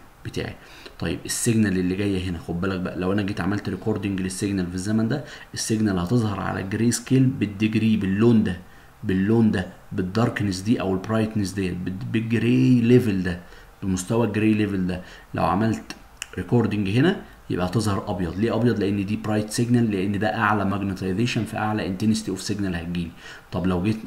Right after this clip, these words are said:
هنا هلاقي ان هي بلاك. بلاك ليه؟ لان دي اقل سيجنال، لان الماجنتيزيشن هنا قليله جدا، فاقل سيجنال او اقل جراي ليفل هاخده هنا على الجراي سكيل ده. طيب زي ما انت شايف هنا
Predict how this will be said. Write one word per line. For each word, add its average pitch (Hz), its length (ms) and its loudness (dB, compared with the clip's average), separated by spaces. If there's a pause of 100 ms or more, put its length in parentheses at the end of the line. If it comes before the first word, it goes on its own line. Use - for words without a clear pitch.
(100)
هنا 110 320 2 (240)
هلاقي 95 300 0
ان 101 100 0
هي 104 120 0
بلاك. 98 340 -2 (100)
بلاك 107 260 -2
ليه؟ 113 140 4
لان 104 360 2
دي 110 160 2
اقل 113 380 2
سيجنال، 117 360 4
لان 101 220 2
الماجنتيزيشن 101 800 -2
هنا 113 180 4
قليله 107 320 0
جدا، 113 380 0
فاقل 110 460 0
سيجنال 123 360 2
او 98 140 0
اقل 113 280 0
جراي 110 240 0
ليفل 110 360 0 (320)
هاخده 107 320 -2
هنا 110 280 2 (300)
على 101 180 -2
الجراي 101 280 -2
سكيل 90 380 -4
ده. 87 120 -8 (480)
طيب 87 160 -10 (260)
زي 98 160 -2
ما 95 80 0
انت 95 140 -6
شايف 98 340 -6
هنا 139 220 -2